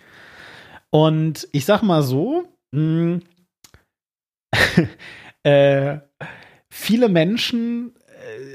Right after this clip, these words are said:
äh, also, ja, wie soll ich sagen? Also es gab, ähm, äh, angehörige Interessensgruppen, die dann zwischenzeitlich eigentlich gehofft haben, dass das kein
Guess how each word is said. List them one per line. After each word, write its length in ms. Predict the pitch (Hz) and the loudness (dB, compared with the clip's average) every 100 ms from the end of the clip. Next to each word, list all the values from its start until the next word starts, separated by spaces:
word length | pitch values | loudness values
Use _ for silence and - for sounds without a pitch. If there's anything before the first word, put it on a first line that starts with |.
| 139 | -12
äh, 60 | |
also, 360 | 147 160 165 165 | -4 0 2 0
ja, 360 | 165 151 151 156 | 0 2 2 4
wie 60 | |
soll 100 | 156 | 2
ich 60 | 147 | 0
sagen? 240 | 226 139 | 0 0
Also 180 | 156 170 | 0 2
es 160 | 165 - | 0 0
gab, 440 | 175 277 - - - | 0 0 -4 -18 -2
ähm, 360 | 156 160 156 143 | 2 4 2 -4
äh, 160 | - 131 - | -4 -4 0
angehörige 840 | 202 277 214 175 202 196 170 156 | 0 0 2 4 6 4 2 0
Interessensgruppen, 1300 | 160 160 131 156 240 262 156 - 123 120 123 156 294 - _ _ | -4 -2 0 0 -2 -2 -4 -4 -2 -2 -2 -4 -4 -8 _ _
die 100 | 151 | -2
dann 240 | 160 175 180 | 2 2 2
zwischenzeitlich 800 | 156 156 240 - 208 - 180 - | 0 0 0 0 -2 0 0 0
eigentlich 460 | 156 208 185 - | 0 0 -2 -2
gehofft 400 | 147 185 202 - | 0 2 0 0
haben, 180 | 196 185 | 0 2
dass 160 | 180 185 | 0 -2
das 220 | 185 - | -6 -6
kein 500 | - 339 123 85 | -2 2 2 0